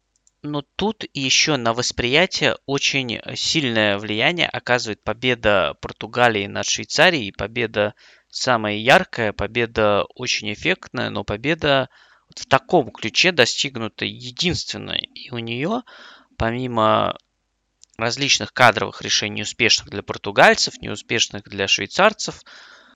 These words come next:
был ведь ещё один очень важный фактор, самый важный фактор, это то, что Португалия забила на пятнадцатой минуте матча первым ударом, а до этого игра-то была равная, игра была достаточно хаотичная,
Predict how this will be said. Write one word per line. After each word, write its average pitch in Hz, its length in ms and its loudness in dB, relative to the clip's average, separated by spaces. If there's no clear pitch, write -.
был 151 340 -4
ведь 139 280 -6
ещё 151 260 4
один 117 280 2
очень 117 300 0
важный 107 320 4
фактор, - 360 0
самый 113 460 6
важный 98 320 -2
фактор, - 400 0
это - 260 -14
то, 123 100 -4
что - 200 -2
Португалия 156 800 2
забила 113 580 -4
на 110 140 -10
пятнадцатой - 720 -2
минуте 107 400 -12
матча 156 360 -2
первым 104 340 2
ударом, 131 500 4
а 113 120 -4
до 110 120 0
этого 151 360 0
игра-то 131 320 0
была 107 240 0
равная, 190 400 2
игра 117 300 -4
была 107 180 -4
достаточно - 500 -4
хаотичная, 180 800 0